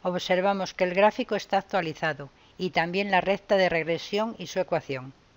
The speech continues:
Interpretación de los resultados. Solo modificaremos los aspectos que cambian. La covarianza es positiva,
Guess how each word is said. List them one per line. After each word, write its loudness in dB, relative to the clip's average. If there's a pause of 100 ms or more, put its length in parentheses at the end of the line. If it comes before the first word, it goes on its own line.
(1500)
Interpretación 4
de 6
los 6
resultados. -2 (720)
Solo 2
modificaremos 0
los -2
aspectos -6
que -8
cambian. -4 (800)
La 4
covarianza 4
es -2
positiva, -4